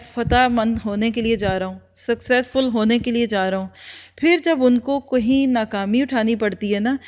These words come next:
शिकस्त होती है, तो वो उसको कबूल नहीं करते। वो कहते हैं, "नहीं, ये कैसे हो गया?" नबी के साथ जाने वालों के दिल में दो ख्याल आए। नंबर एक,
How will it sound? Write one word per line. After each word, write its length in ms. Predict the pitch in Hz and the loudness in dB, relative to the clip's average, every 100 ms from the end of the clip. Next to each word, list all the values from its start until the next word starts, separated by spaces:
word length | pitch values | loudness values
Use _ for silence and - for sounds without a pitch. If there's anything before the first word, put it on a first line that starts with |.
| - - | -20 -4
शिकस्त 460 | - 262 254 330 - | 2 2 4 0 2
होती 260 | 269 247 285 | -2 0 -4
है, 60 | |
तो 140 | 294 294 | -2 -2
वो 120 | 277 | -2
उसको 220 | 285 311 | -2 -4
कबूल 320 | 294 262 254 269 | -2 0 2 2
नहीं 140 | 247 | 2
करते। 320 | 190 185 - 180 _ _ _ - | -2 -12 -16 -20 _ _ _ -12
वो 80 | |
कहते 220 | 254 285 320 | -6 -4 0
हैं, 80 | |
"नहीं, 160 | 294 262 233 | 2 0 0
ये 140 | 320 | -2
कैसे 280 | 381 339 320 | 0 -2 -2
हो 160 | 240 196 | -2 -2
गया?" 180 | 180 175 _ _ _ - - _ _ _ | -4 -10 _ _ _ -20 -20 _ _ _
नबी 280 | 247 262 330 - 220 | 2 4 2 0 -4
के 80 | 269 | -4
साथ 340 | 254 233 233 208 | 0 2 2 0
जाने 260 | 208 214 233 | -2 0 0
वालों 280 | 214 208 | 0 -2
के 140 | 233 240 | -2 -2
दिल 180 | 202 190 | -2 -2
में 200 | 226 196 | -4 -2
दो 160 | 247 294 | -2 0
ख्याल 320 | 247 196 185 | 0 -2 -2
आए। 160 | 175 175 _ | -8 -12 _
नंबर 340 | 214 254 269 320 | 0 2 4 4
एक, 160 | 320 | 2